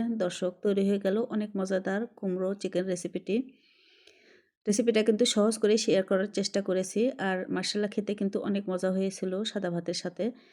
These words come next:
আশা করছি আজকের রেসিপিটা আপনাদের কাছে ভালো লাগবে। ভালো লাগলে একটা লাইক দিবেন, সুন্দর একটা কমেন্টস করবেন, আর সেই সাথে চ্যানেলটি সাবস্ক্রাইব করে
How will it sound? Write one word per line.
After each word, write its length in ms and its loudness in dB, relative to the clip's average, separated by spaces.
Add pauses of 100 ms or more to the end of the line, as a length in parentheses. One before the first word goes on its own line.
(280)
আশা 160 0
করছি 240 0
আজকের 280 0
রেসিপিটা 420 -2
আপনাদের 320 -2
কাছে 240 -4
ভালো 260 0
লাগবে। 320 0
ভালো 260 4
লাগলে 260 2
একটা 200 -2
লাইক 280 0
দিবেন, 280 0
সুন্দর 320 -2
একটা 220 -4
কমেন্টস 320 0
করবেন, 420 -2
আর 180 -4
সেই 260 -4
সাথে 300 -6
চ্যানেলটি 440 -2
সাবস্ক্রাইব 540 -4
করে 200 -2